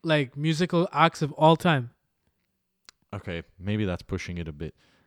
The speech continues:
Speaker 2: They're up
Speaker 1: Well,
Speaker 2: there,
Speaker 1: no,
Speaker 2: though.
Speaker 1: I mean,
Speaker 2: I
Speaker 1: if
Speaker 2: love,
Speaker 1: that is, that,
Speaker 2: I
Speaker 1: no,
Speaker 2: love
Speaker 1: no,
Speaker 2: N sync,
Speaker 1: it's,
Speaker 2: man.
Speaker 1: yeah, me too. I would say, like, definitely, like, top w-, number one boy band.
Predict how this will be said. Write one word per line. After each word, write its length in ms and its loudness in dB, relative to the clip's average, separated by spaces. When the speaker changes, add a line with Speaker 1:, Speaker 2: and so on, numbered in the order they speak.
Speaker 2:
They're 200 6
up 80 8
Speaker 1:
Well, 80 10
Speaker 2:
there, 100 4
Speaker 1:
no, 60 8
Speaker 2:
though. 60 4
Speaker 1:
I 180 2
mean, 100 2
Speaker 2:
I 100 2
Speaker 1:
if 100 2
Speaker 2:
love, 100 0
Speaker 1:
that 160 4
is, 260 2
that, 280 -2
Speaker 2:
I 100 -6
Speaker 1:
no, 60 -4
Speaker 2:
love 220 2
Speaker 1:
no, 80 -4
Speaker 2:
N 60 -8
sync, 220 -6
Speaker 1:
it's, 180 -4
Speaker 2:
man. 240 -16
Speaker 1:
yeah, 200 6
me 140 0
too. 180 0
I 80 2
would 140 0
say, 220 0
like, 320 -6
definitely, 420 2
like, 280 0
top 300 -2
w-, 240 -8
number 320 4
one 220 4
boy 200 6
band. 300 -2